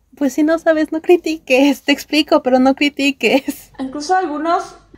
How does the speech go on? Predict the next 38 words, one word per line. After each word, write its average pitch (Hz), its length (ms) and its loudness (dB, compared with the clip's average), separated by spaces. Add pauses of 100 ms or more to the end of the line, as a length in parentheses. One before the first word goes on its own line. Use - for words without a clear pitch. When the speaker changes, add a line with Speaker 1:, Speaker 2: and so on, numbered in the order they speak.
Speaker 2:
tienen 285 280 -6
como 330 200 -4
la 320 140 -2
osadía 311 580 -4
de 311 140 -8
decir, 285 400 -6
"Es 302 360 -4
que - 120 -2
en, 466 480 0
en 427 60 -8
la 480 120 -2
segunda 480 380 -2
película 427 380 0 (100)
Dumbledore 440 480 -2
no 415 120 0
fue 427 120 2
lo 440 100 2
suficientemente 403 840 0
gay". 349 360 -2 (120)
¿Qué - 320 -2
es 359 80 -6
ser 262 220 -6
lo 294 100 -12
suficientemente 233 920 -8
gay 202 240 -6
para - 280 -10
ti? - 240 -20
No 277 120 0
entiendo 339 400 -2
esa 277 200 -2
crítica, 254 360 -8
eso 349 160 -4
es 453 60 0
lo 370 80 -2
que - 360 -8
también 277 320 -4
quería 233 320 -4
hablar, 226 320 -4